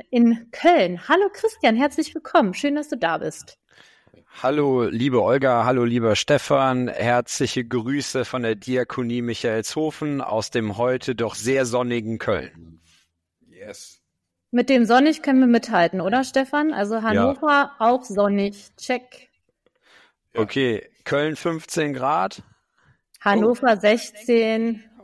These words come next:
Speaker 3: Ah, schwierig. Ja, ich in der Mitte, vierzehn.
Speaker 1: Ah,
Speaker 2: Ja,
Speaker 1: du
Speaker 2: sehr
Speaker 1: hast
Speaker 2: gut.
Speaker 1: verloren, Stefan.
Speaker 3: Ja, Mist.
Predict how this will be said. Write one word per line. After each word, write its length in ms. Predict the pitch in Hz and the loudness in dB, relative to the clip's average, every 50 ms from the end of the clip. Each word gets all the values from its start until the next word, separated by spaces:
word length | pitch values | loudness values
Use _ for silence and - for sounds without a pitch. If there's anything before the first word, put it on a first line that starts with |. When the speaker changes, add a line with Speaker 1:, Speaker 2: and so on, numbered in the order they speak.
| - | -8
Speaker 3:
Ah, 180 | - 95 98 92 | -4 -2 -2 -2
schwierig. 480 | - - 101 101 90 92 85 - - | -2 -2 -2 -2 -2 -2 -4 -4 -6
Ja, 160 | - 101 104 117 | -6 -4 -2 -2
ich 160 | 123 - - | -2 -4 -6
in 180 | 120 117 120 | -6 -4 -2
der 100 | 123 117 | 0 0
Mitte, 280 | 113 123 - - 98 85 | 0 -2 0 0 -2 -2
vierzehn. 520 | - - 117 117 - - 104 87 76 71 _ _ _ _ _ _ _ _ - _ _ _ _ _ _ _ _ _ _ | -2 -2 -4 -4 0 0 -2 -2 -2 -6 _ _ _ _ _ _ _ _ -20 _ _ _ _ _ _ _ _ _ _
Speaker 1:
Ah, 200 | 220 220 226 254 | -6 -4 -2 0
Speaker 2:
Ja, 140 | 277 294 269 | 2 2 2
Speaker 1:
du 80 | 240 | 2
Speaker 2:
sehr 160 | 240 - - | 2 2 2
Speaker 1:
hast 60 | - 95 | 2 2
Speaker 2:
gut. 60 | 269 | 2
Speaker 1:
verloren, 360 | 233 214 214 208 214 214 226 | 2 4 4 4 4 4 0
Stefan. 460 | - - 208 202 190 202 202 220 302 - | 0 0 0 2 4 4 2 2 2 2
Speaker 3:
Ja, 800 | - - 131 131 139 139 139 139 135 131 127 123 120 113 107 107 | 2 0 2 2 2 2 2 2 2 2 2 2 2 0 0 0
Mist. 380 | 110 117 107 - - - 311 | -2 -4 -4 -6 -10 -12 -14